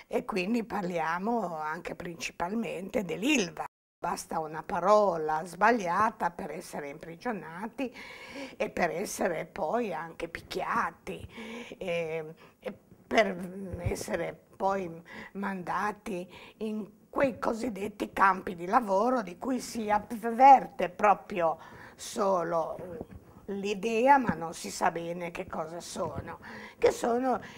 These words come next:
i famosi campi di lavoro che diventeranno poi anche cosiddetti campi dei lavoratori coatti.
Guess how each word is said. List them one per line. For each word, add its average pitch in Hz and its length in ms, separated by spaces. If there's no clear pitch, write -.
i 214 100
famosi 202 600
campi 190 400
di 165 100
lavoro 202 520
che 214 140
diventeranno 175 800
poi 175 300
anche 175 360
cosiddetti 190 680
campi 196 380
dei 170 180
lavoratori 165 640
coatti. - 560